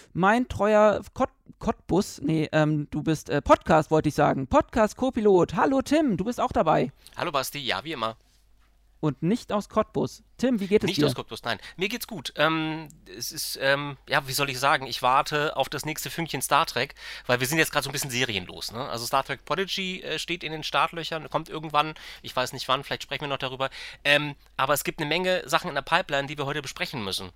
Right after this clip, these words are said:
Speaker 1: Ja, das stimmt. Und das machen wir, ähm, auch nicht alleine, denn wir haben auch, äh, wie es auch sonst so der Fall ist, äh, mal wieder einen Gast dabei. Ein, äh,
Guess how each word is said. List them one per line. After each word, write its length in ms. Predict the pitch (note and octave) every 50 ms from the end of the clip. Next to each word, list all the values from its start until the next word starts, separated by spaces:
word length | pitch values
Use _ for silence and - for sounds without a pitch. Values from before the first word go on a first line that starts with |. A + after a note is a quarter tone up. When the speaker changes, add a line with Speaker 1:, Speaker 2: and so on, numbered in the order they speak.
| _ - -
Speaker 1:
Ja, 460 | - C#3+ C3+ C3+ C3 D#3 F3+ E3 B2+ - - - - - - - - -
das 140 | - D#3+ E3
stimmt. 280 | - - A#3 G3+ D#3+
Und 160 | - E3 F3+ F3+ - - -
das 200 | - F3+ F3 -
machen 320 | - E3 F#3+ G#3+ - B3+ A#3
wir, 240 | B3 A#3+ A#3 A3 - -
ähm, 340 | F#3 G#3 G3+ G#3+ A3 A3
auch 200 | - - G3 -
nicht 180 | A#3+ A#3 - -
alleine, 380 | F#3+ F3+ E3+ F3 A#3 C#4 B3+ G3
denn 160 | E3+ F#3+ G3
wir 100 | G#3 F3
haben 180 | G3 G#3 A#3 -
auch, 280 | - F#3 B3 D#4+ - - F#3+ F#3+ G#3+
äh, 220 | - F3+ F#3 F3+ D#3+ D#3
wie 100 | G3 A#3+
es 120 | - -
auch 140 | - - -
sonst 320 | - - G3+ D4 - -
so 120 | - F3 E3+
der 120 | - D3+
Fall 220 | - - D3+ D#3+
ist, 160 | F#3+ G#3+ - -
äh, 260 | F#3+ F#3+ G3 G3 G3+
mal 260 | G3+ G3 F#3+ G3 F#3
wieder 200 | G3+ G#3 A3 G#3+
einen 320 | - F3+ F3+ E3+ D3+ C#3+
Gast 360 | C3+ - A#3 - - - - -
dabei. 440 | G3+ D#3 A#2+ C#3 C#3 C#3+ D#3 A#3+ - - - - - - - -
Ein, 280 | - - E3 F#3 G#3 -
äh, 180 | - F3+ F3+